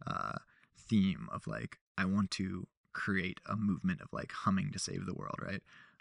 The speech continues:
Uh, and I think I can get a lot more people on board with trying to simply just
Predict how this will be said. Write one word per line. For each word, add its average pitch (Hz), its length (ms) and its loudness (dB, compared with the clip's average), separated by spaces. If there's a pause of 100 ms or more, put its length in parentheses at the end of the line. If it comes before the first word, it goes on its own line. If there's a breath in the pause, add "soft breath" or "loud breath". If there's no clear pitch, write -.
(140)
Uh, 95 320 -2 (460)
and 107 100 6
I 98 60 6
think 127 180 4
I 117 40 6
can 110 120 6
get 98 100 4
a 95 40 2
lot 95 200 4
more 98 120 2
people 101 320 -2
on 92 180 2
board 101 300 4
with 107 180 -4
trying 101 840 6 (200)
to 98 480 2
simply 110 460 2
just 92 280 -2